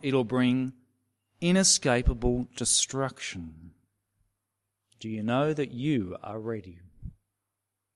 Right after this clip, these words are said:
Would you be prepared to warn someone? For those of us who have turned and served and, and now wait for Jesus, it will not be a surprise, not like a thief in the night.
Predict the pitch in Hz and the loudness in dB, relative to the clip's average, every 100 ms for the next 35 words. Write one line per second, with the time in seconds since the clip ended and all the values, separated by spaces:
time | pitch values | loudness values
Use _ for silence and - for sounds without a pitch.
0 | _ _ - 104 117 143 139 131 143 - | _ _ -6 -4 0 2 2 0 -4 -2
1 | 120 123 120 127 117 135 175 117 85 80 | 0 0 0 -2 2 4 4 2 0 -8
2 | - _ _ _ _ _ - - 98 85 | -14 _ _ _ _ _ -12 -10 -10 -12
3 | 80 - - - _ _ _ _ - - | -16 -18 -20 -20 _ _ _ _ -20 -10
4 | - 165 175 165 160 151 156 139 - 196 | 6 10 10 10 6 6 4 6 6 6
5 | 147 131 131 127 - 185 139 131 120 156 | 8 6 2 0 2 6 6 4 2 -2
6 | 143 156 - 135 139 139 127 143 185 180 | 0 -2 0 2 4 6 6 6 6 4
7 | - - 110 104 - 104 87 80 71 - | -4 -12 -6 -4 -4 -10 -10 -12 -4 0
8 | - - 147 160 160 185 - - 143 147 | 0 -2 -2 0 4 2 2 0 2 2
9 | 170 - 190 190 120 107 107 - 147 202 | -2 -2 0 2 0 -4 -4 2 4 4
10 | - 170 175 - - 139 147 160 156 160 | 4 -2 -2 -4 -2 -2 -2 -4 -2 -2
11 | 185 202 - - | -4 -6 -12 -16